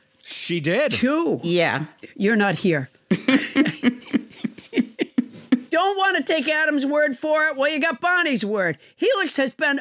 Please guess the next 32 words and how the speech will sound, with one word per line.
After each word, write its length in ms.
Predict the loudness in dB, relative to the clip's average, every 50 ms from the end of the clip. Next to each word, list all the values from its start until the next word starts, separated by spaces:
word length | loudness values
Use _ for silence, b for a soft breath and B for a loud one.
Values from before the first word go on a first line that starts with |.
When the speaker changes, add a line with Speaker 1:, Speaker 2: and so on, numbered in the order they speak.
| -2 -2
Speaker 2:
awarded 420 | -2 0 0 2 2 2 2 0
the 80 | 0 0
number 360 | 0 0 0 0 0 0 0
one 380 | 0 0 0 0 2 2 0
mattress 460 | 0 0 -2 -2 -2 -4 -4 -4 -4 -4
picked 240 | -4 -4 -4 -2
by 160 | -2 -2 -2 -2
G 260 | -2 -2 -2 -2 -2
Q 280 | -2 -4 -4 -4 -4
and 320 | -4 -4 -2 -2 0 0 0
Wired 300 | 0 0 0 0 -2 -2
magazine. 540 | -2 -2 -2 -2 -4 -4 -2 -2 -4 -4 B B B B B
It's 180 | -8 -6 -4 -2
even 300 | -2 -2 -2 -2 -2 -2
recommended 640 | -2 -2 -2 -2 -2 -2 -2 -2 -4 -4 -6 -4
by 160 | -4 -4 -2
multiple 500 | -2 -2 -2 -2 -4 -4 -4 -4 -4 -2
leading 320 | -2 -2 -4 -4 -4 -6 -4
chiropractors 880 | -4 -4 -2 -2 -2 -2 -4 -2 -4 -4 -4 -4 -6 -8 -8 -6 -6
and 140 | -6 -4 -4
doctors 460 | -2 -2 -2 -4 -2 -4 -4 -4 -4
of 140 | -6 -8 -10
sleep 280 | -6 -6 -6 -6 -4 -4
medicine 460 | -4 -4 -4 -4 -4 -4 -4 -6 -6 B B B B B _ -6
as 160 | -4 -2 -2
a 100 | -2 -2
go-to 600 | -2 -2 -2 0 0 0 -2 -2 0 0 0 0
solution 580 | 0 -2 -2 -2 -2 -4 -4 -4 -4 -4 -4
for 240 | -4 -6 -6 -8 -6 -6
improving 640 | -8 -8 -8 -8 -6 -6 -4 -4 -4 -4 -2 -2 -2
your 180 | -2 -2 -4
sleep. 500 | -4 -6 -8 -6 -6 -6 -6 -6 -8 -14